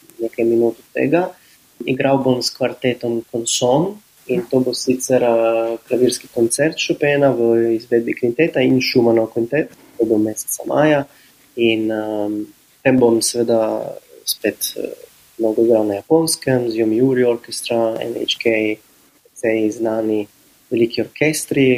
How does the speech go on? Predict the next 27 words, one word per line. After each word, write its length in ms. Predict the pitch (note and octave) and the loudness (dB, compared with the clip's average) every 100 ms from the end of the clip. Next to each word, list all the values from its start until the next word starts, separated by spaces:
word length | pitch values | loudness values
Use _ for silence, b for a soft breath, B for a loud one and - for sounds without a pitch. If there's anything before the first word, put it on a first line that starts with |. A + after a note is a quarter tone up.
| A#2+ B2+ | 2 -2
na 140 | - A2 | -4 -6
Japonskem 640 | G#2+ D#3+ F3 - D3 B2+ | 0 2 2 0 2 2
in 220 | B2+ A#2 | 4 2
z 80 | A#2 | 0
veseljem 400 | A#2+ D3+ D3 B2+ | 0 0 2 0
se 140 | - | -2
bom 140 | A#2+ A#2 | 0 2
vedno 220 | A#2 A2+ | 2 2
vračal 380 | A2+ A2 - - | 0 -2 -4 -2
tudi 160 | A2+ | 2
v 120 | A2 G2+ | 2 0
Ljubljano, 420 | G#2 C3 D#3 F3+ | 0 2 4 2
bom 180 | B2+ A2+ | 2 0
igral 420 | A2 A2+ A2 A2 | 0 0 0 0
s, 240 | G#2+ - A2 | -4 -4 -2
em, 540 | G#2+ G#2 G#2 G2+ G#2 - | 0 0 0 0 -2 -8
Filharmoniki 840 | - A2+ A2+ C#3 F3 F3 F#3+ F#3+ - | -6 -4 2 4 4 2 -2 -4 -2
leta 260 | C3 B2 | -4 -2
štiriindvajset, 760 | A#2+ - B2 A#2+ A#2 A#2 B2+ A#2+ - - _ _ | -4 0 2 4 2 2 0 -2 -4 -12 _ _
to 120 | - | -4
bo 100 | A2+ - | -4 -2
prvič 640 | C3+ B2+ B2 A#2+ - - - | -2 0 0 0 -2 -4 -10
drugi 260 | - A#2+ A#2 | -2 0 2
koncert 380 | A#2 G#2+ A#2 A#2+ | 0 0 0 -2
Prokofjeva 600 | A2 - B2+ B2+ A#2 A2 | -6 -2 -2 -2 -2 0
in 180 | A2 | -2
si, 260 | A2+ - | -6 -2